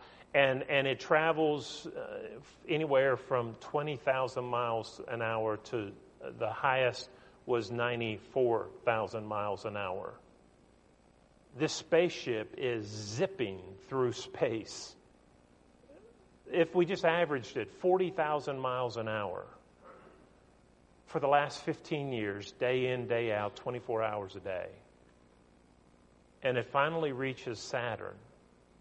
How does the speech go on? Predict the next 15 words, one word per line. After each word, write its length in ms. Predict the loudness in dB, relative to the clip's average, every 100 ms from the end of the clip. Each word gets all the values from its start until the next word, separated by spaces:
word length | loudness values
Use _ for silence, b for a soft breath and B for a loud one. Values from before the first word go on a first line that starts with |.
| _ -8
That's 600 | -6 -6 -10 -12 -14 -18 -20 -10
the 80 | -8
expanse 580 | -8 -6 -4 -2 -4 -6
here. 300 | -10 -10 -14 -20 -20 -20 -20 -20 -20 _ _ _ -20 -18
Can 120 | -4
you 80 | -2
imagine 460 | 2 2 2 0 -6
forty 400 | -2 0 0 0
thousand 540 | -2 0 0 -2 -4
miles 440 | -2 -2 -2 -4 -4
an 120 | -4
hour 500 | -4 -4 -4 -4 -8 -16 -20 -20 -20 -20 _ _ -6
for 140 | -4
fifteen 720 | -4 -4 -6 -6 -8 -6 -6 -4
years, 840 | -4 -4 -4 -10 -12 -12 -14 -18